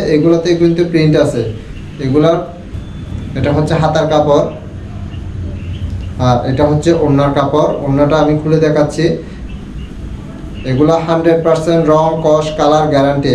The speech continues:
হান্ড্রেড পার্সেন্ট রং, কস, কালার গ্যারান্টি। আপনি প্রোডাক্টটা অর্ডার করলে হাতে পাওয়ার পর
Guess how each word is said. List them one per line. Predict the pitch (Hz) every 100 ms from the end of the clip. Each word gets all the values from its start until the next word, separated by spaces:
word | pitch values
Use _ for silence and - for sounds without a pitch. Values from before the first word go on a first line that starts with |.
| 110
হান্ড্রেড | 139 147 151 151 147
পার্সেন্ট | 156 151 165 160 147
রং, | 147 147 151
কস, | 147 147
কালার | 151 143 143 139
গ্যারান্টি। | 131 131 127 117 110 - - - - - - - - - - - - - - - - - - - - - 127
আপনি | 127 156 156
প্রোডাক্টটা | 160 160 165 165 175 170 151
অর্ডার | 160 165 170
করলে | 170 175 180 -
হাতে | 175 175 170
পাওয়ার | 165 170 170
পর | 175